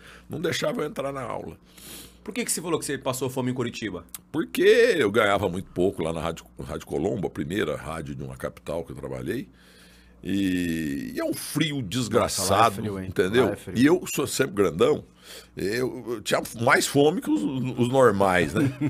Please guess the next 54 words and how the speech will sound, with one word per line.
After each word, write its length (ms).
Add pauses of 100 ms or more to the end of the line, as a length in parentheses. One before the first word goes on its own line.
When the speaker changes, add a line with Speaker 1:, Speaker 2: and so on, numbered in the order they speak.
(140)
Speaker 3:
<laughs> 340
Speaker 1:
E 160
a 60
gente 480
morava 400
também 360
ali 160
na 100
Alfredo 420
Ellis, 560
Alfredo 380
Ellis 560 (280)
quatrocentos 520
e 40
dezessete, 440
primeiro 340
andar. 340 (680)
É, 140
outro 240
dia, 160
um 320
ouvinte, 300
eu 80
falo 240
tanto 220
desse 180
endereço 340
que 80
um 80
ouvinte, 420
um 60
telespectador, 720
mandou 240
foto 400
do 80
prédio. 320 (140)
Speaker 3:
Que 60
legal. 340
Speaker 1:
Tá 20
todo 240
pi-, 180 (100)
não 240
é 40
pichado, 580
não, 120
todo 360
desenhado, 600
como 180
é 20
que 80
chama 120
Speaker 3:
Curitiba 400
Speaker 1:
isso? 40
Speaker 3:
também. 360